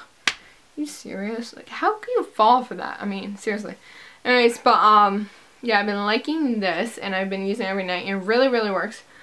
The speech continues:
And then the next thing I've been liking is my random section now. I've been liking this.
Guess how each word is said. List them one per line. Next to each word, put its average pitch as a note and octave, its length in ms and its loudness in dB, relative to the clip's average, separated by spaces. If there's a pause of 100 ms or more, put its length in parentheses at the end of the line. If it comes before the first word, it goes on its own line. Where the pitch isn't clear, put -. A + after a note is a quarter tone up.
(360)
And - 300 -6
then D4 180 6
the C#4+ 40 6
next D4 280 4
thing C#4 140 6
I've C4 80 4
been B3+ 140 4
liking B3+ 640 2 (200)
is A3 480 4
my G#3+ 160 0
random A#3 500 2
section G#3 500 -4
now. G3+ 380 0 (1080)
I've A#3+ 80 -4
been B3 120 6
liking A#3 320 2
this. - 400 -10